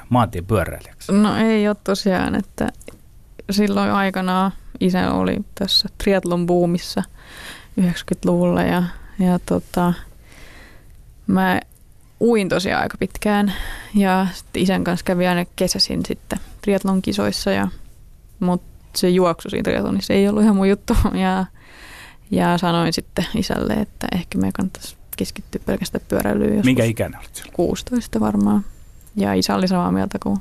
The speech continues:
Speaker 2: selkä meinasi präkää vähän juoksu-, juostessa, että se oli, että se oli ihan hyvä,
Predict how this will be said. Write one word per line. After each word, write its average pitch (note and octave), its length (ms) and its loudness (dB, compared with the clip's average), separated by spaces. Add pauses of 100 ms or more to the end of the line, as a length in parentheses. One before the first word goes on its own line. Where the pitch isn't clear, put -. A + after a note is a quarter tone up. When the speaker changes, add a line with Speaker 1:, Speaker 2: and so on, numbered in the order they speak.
Speaker 2:
selkä F3+ 380 -2
meinasi F#3 300 0
präkää - 400 -2
vähän G#3+ 220 -2
juoksu-, G3 360 -2
juostessa, G#3+ 580 0
että A3 140 -6
se - 60 -4
oli, - 120 -2
että - 1160 -10
se F#3+ 60 2
oli F3+ 160 2
ihan F3+ 160 -2
hyvä, - 160 -4